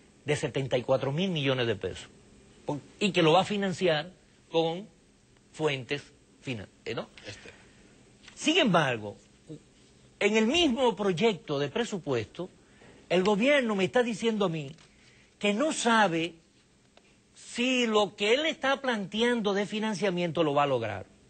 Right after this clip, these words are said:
Speaker 1: En el artículo cincuenta y siete de la ley, del proyecto de ley, se lee lo siguiente.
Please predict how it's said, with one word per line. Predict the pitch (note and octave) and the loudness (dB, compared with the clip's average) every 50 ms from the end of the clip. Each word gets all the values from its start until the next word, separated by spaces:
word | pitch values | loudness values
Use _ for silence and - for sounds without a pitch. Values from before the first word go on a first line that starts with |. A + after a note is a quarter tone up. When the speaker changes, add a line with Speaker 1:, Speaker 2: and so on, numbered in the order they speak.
| _ _ _ _ _ _ _ _ _ _ _ _ _ _ _ - - _ _ - - | _ _ _ _ _ _ _ _ _ _ _ _ _ _ _ -20 -20 _ _ -16 -8
Speaker 1:
En | - F#3 | -4 0
el | G3 G3+ G#3 | 2 2 2
artículo | G3+ F3 - D#4 - - D#4 D4+ | 2 2 -2 -2 -2 0 -2 0
cincuenta | - C#4+ C4 A#3+ - A#3 A3 G3 - F#3+ | 0 0 -2 2 2 2 2 2 -2 -4
y | D#3+ | -8
siete | - - G#3+ A3 G#3 F3 B2+ D#3+ D#3 | -6 0 2 2 2 2 0 0 0
de | E3+ G#3+ | 0 2
la | A3 F3 | 2 2
ley, | D3 C#3 C3 B2+ A2 A2 | 0 0 0 -2 -2 -4
del | B2 C#3 C#3 C3 | -4 -4 -4 -4
proyecto | - C3+ C#3 D3+ G3+ G3 - G3+ F#3+ | -4 -2 0 0 0 0 0 0 2
de | E3 C#3+ | 2 2
ley, | C3+ C3+ C3 A#2+ A#2 | 2 2 0 0 -2
se | G#2+ - - E3 C#3+ | -6 -4 -4 -4 0
lee | C#3+ E3+ F#3 | 2 2 2
lo | F#3+ F#3 E3+ | 2 2 0
siguiente. | - - A#2 G#2 G#2 G#2+ G#2+ G2 F2+ | -2 -6 -10 -10 -10 -10 -10 -10 -14